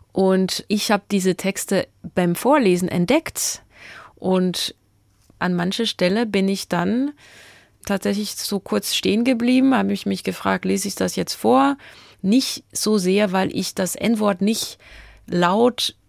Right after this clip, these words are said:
aussprechen wollte in Abwesenheit meines Kindes, sondern weil es mich zuerst schockiert hat und auch weil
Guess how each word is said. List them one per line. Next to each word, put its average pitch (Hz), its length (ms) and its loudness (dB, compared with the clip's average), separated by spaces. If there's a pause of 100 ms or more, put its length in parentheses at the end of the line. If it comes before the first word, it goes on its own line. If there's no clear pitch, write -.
(260)
aussprechen 214 680 0
wollte 208 320 2
in 208 440 0
Abwesenheit 208 520 2
meines 180 340 -2
Kindes, 269 440 2
sondern 190 480 0 (800)
weil 190 1040 0 (840)
es - 240 -2
mich - 500 2
zuerst 180 380 -2
schockiert 175 480 -4
hat - 360 -2 (720)
und 190 640 0 (840)
auch 220 320 2 (440)
weil 202 320 2